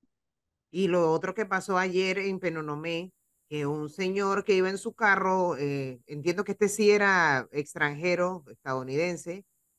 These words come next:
se bajó y sacó un arma y le apuntó a una persona que estaba cerrando la vía. O sea, son riesgos que están a flor de piel todos los días porque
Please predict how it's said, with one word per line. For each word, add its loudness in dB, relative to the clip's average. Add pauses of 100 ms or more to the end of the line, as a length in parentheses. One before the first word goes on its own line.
(120)
se 2
bajó 4
y 0
sacó 0
un 0
arma 0
y -8
le -2
apuntó 0
a 4
una 2
persona -6
que -10
estaba -2
cerrando -10
la -8
vía. -6
O -16
sea, -10 (380)
son -4
riesgos 2
que -2
están -4
a -2
flor -4
de -4
piel 0
todos 2
los 2
días -4
porque -4